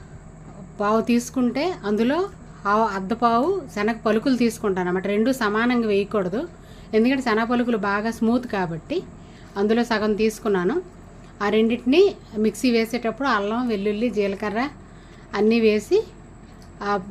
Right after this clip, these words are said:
కారం కోసం ఎండుమిరపకాయలు, మనం ఎంత కారం తింటే ఎండుమిరపకాయలు నానబెట్టుకోవాలి. నానబెట్టుకుంటే చక్కగా పేస్ట్ అవుతాయి. దాంతోపాటు పచ్చిమిరపకాయలు, ఎండుమిరపకాయలు కూడా వేసి మనం మిక్సీ చేసుకోవాలి. చేసుకొని అది మనకి,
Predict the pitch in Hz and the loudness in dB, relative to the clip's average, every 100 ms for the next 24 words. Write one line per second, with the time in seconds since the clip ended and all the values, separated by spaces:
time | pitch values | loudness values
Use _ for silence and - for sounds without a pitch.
0 | 196 196 - 214 214 254 247 240 285 277 | -12 -12 -4 2 4 4 2 0 2 2
1 | 220 240 240 226 220 196 214 381 320 202 | 2 2 0 0 0 0 0 -2 -4 -2
2 | 202 208 202 208 220 208 208 233 240 233 | 0 2 2 0 -2 0 0 0 0 -2
3 | 240 254 220 254 254 247 214 202 190 233 | -2 0 2 2 -2 -2 0 2 0 0
4 | 233 - 185 175 233 349 - - - - | -2 -2 -4 -2 -4 -6 -18 -20 -20 -16
5 | - 214 226 240 - 262 254 214 - 220 | 0 2 2 0 -2 -6 -4 -4 -4 -2
6 | 208 208 220 196 190 180 185 185 180 175 | -2 -2 -2 0 0 0 0 -2 -4 -6
7 | 170 285 - - - - 208 208 240 247 | -6 -12 -12 -20 -20 -6 -4 -2 0 0
8 | 247 254 269 330 240 240 233 233 220 208 | 0 -2 2 2 4 2 0 0 0 0
9 | 185 - - - - - - 220 220 240 | -2 -6 -20 -20 -20 -20 -6 2 4 4
10 | 226 220 214 370 415 - 202 208 202 185 | 4 2 2 0 0 -4 0 2 0 -4
11 | 233 220 202 190 - 165 170 311 - - | -6 -4 -4 -4 -6 -4 -4 -8 -14 -20
12 | - - - - - 233 233 - 262 330 | -20 -20 -20 -12 0 2 2 -2 2 4
13 | 403 - - 208 240 226 208 202 196 196 | 4 0 -6 0 2 4 2 2 -2 -2
14 | 190 | -2